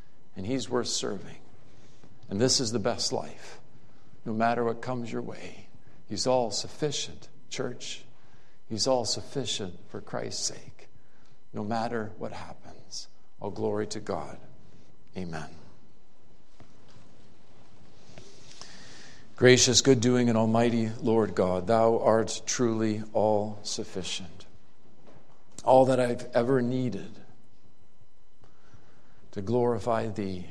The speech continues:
thy hand has provided. Especially in thy Son, the Lord Jesus Christ, whom thou didst not spare, whom thou didst put to grief, in order that we might be sons and daughters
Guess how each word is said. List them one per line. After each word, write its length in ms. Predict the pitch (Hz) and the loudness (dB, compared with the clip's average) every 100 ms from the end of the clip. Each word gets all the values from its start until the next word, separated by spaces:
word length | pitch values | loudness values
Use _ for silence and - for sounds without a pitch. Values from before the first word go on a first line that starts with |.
| - | -4
thy 280 | 110 110 107 | 0 2 0
hand 640 | 98 90 117 110 104 104 98 - | -2 -4 -2 0 -2 -4 -6 -4
has 580 | 107 101 98 92 - - - | -2 -2 0 -2 -2 -6 -6
provided. 760 | - 90 90 80 90 98 92 104 - - - - - - - - - - - - - - - - - | -6 -4 -4 -4 -6 -6 -6 -8 -8 -8 -8 -8 -8 -8 -8 -8 -8 -8 -8 -8 -8 -8 -6 -8 -6
Especially 500 | - 127 113 131 127 | 6 8 8 6 6
in 140 | 120 120 | 6 6
thy 160 | 113 | 4
Son, 320 | 107 - 120 | 4 4 2
the 80 | 117 | 0
Lord 240 | 110 113 110 | 0 0 0
Jesus 500 | 117 120 117 107 - | 0 -2 0 0 0
Christ, 400 | 120 110 104 - | 0 0 0 0
whom 160 | 113 | 0
thou 260 | 110 110 117 | 2 2 0
didst 360 | 113 120 - | 0 0 -2
not 240 | 113 110 98 | -2 -2 2
spare, 720 | - - 95 92 92 98 104 - - - - - 98 | 0 0 -4 -4 -6 -6 -6 -8 -8 -8 -8 -8 -6
whom 120 | 98 | 0
thou 220 | 104 117 | 2 2
didst 460 | 113 98 - - - - - - - - - - | 2 0 -2 -2 -6 -8 -8 -8 -8 -8 -8 2
put 220 | 156 151 | 4 4
to 120 | 151 | 2
grief, 720 | 123 120 123 92 - - - - - - - - - - - - - - - - | 2 2 2 0 -4 -6 -8 -8 -8 -8 -8 -8 -8 -8 -8 -8 -8 -8 -8 -6
in 100 | 92 | -2
order 260 | 104 110 110 | 0 0 0
that 260 | 104 87 | 0 0
we 220 | 101 117 | 0 0
might 320 | 117 107 98 98 | 0 0 -2 -2
be 220 | 104 98 | -4 -2
sons 560 | 98 - 117 113 101 | 0 0 0 -2 -2
and 140 | 98 90 | -4 -2
daughters 760 | 98 101 87 85 87 - - | 0 0 0 -6 -4 -4 -4